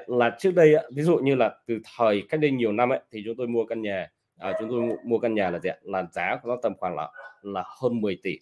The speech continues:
<clears throat> Thì sau đó một năm ấy, thì nó tăng lên tầm khoảng là mười bảy tỷ. Và sau đó thì làm sao? Nó tăng lên là gì ạ? Là thành hai mươi ba tỷ.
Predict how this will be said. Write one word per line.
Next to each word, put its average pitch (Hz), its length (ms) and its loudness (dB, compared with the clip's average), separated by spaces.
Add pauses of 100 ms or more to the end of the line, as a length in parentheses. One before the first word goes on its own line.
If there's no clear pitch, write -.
(100)
<clears throat> - 1200 -4
Thì 123 340 4 (380)
sau 147 200 8
đó 131 120 8
một 147 280 8
năm 143 220 4
ấy, 156 80 4 (140)
thì 107 100 -8
nó 120 100 -2
tăng 127 240 0
lên 123 240 0
tầm 98 160 -4
khoảng 90 140 -6
là 90 40 -6
mười 92 140 -6
bảy 85 340 -4
tỷ. 80 180 -6 (360)
Và 110 80 -2
sau 135 200 2
đó 120 260 6
thì 143 40 0
làm 110 100 -2
sao? 117 320 0
Nó 120 100 -2
tăng 123 240 0
lên 117 300 2
là 98 80 -2
gì 87 100 -4
ạ? - 60 -6 (100)
Là 90 240 -4
thành 95 200 -12
hai 117 220 -6
mươi 117 320 -2 (220)
ba 123 160 4
tỷ. 92 280 -4